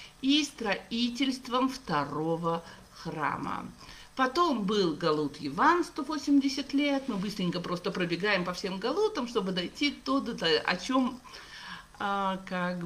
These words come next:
бы было заявлено. Да? Галут Явана длился у нас сто восемьдесят лет. И в это время произошли события Хануки, и евреи освободили храм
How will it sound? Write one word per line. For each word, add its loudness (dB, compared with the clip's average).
бы 0
было 0
заявлено. -4
Да? 2
Галут -4
Явана -2
длился -6
у -4
нас -2
сто -8
восемьдесят -10
лет. 2
И 8
в 0
это 0
время 2
произошли -2
события -2
Хануки, 6
и 0
евреи 0
освободили -4
храм 4